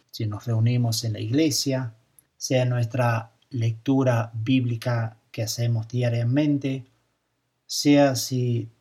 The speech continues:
tenemos un altar familiar, nosotros aprendemos la parte teórica, lo que es Dios, conocemos a Dios,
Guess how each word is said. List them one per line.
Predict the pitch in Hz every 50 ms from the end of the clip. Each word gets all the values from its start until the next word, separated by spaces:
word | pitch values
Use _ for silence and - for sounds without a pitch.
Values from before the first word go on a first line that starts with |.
| _ _
tenemos | - 131 127 127 131 135 135 131 123 - - _ _ -
un | 135 123
altar | 117 113 113 110 - 127 127 127 120
familiar, | - - 120 117 113 110 107 113 127 135 135 143 143 139 131 120 - _ _ _ _ _ _ _ _ _ _ _ _ _ _ _
nosotros | - 175 - - 226 226 226 220 208 202 -
aprendemos | 190 180 - 175 165 160 151 143 170 175 180 165 147 123 110 107 - - - - _ _
la | - 131 131 131 127 -
parte | - 160 160 160 - 165 151
teórica, | - - 131 123 135 156 170 170 151 120 113 - - 95 95 - - - _ _ _ _ _ _ _ _ _
lo | - 127 131 123 113
que | - 147
es | 156 147 - 123 117
Dios, | 123 135 151 160 160 143 123 113 - - - - - _ _ _
conocemos | - - 143 131 123 113 - - - 165 180 180 175 160 127 -
a | 143 127
Dios, | 113 117 127 139 143 131 113 110 - - - -